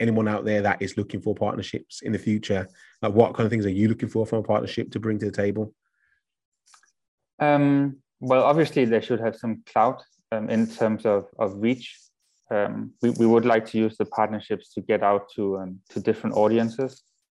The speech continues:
Speaker 1: Mm-hmm.
Speaker 2: especially brands of, of, of something that we really want to venture into,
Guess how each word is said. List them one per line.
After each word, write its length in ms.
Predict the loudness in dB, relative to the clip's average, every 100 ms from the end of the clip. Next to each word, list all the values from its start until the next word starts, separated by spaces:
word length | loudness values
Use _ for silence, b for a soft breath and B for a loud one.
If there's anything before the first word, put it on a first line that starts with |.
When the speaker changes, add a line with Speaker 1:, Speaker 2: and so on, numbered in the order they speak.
| _ _ _ _ _ _ _ _ _ _ _ _ _ -8
Speaker 1:
Mm-hmm. 120 | -6
Speaker 2:
especially 480 | 0 2 2 4 4
brands 720 | 4 4 4 2 -2 -10 _ _
of, 240 | 0 0 -2
of, 220 | -6 -6 -6
of 120 | -4
something 300 | -2 0 2
that 140 | 2
we 80 | 2
really 300 | 2 2 2
want 220 | 0 -2
to 100 | -4
venture 320 | -4 -4 -4 -6
into, 360 | -8 -8 -10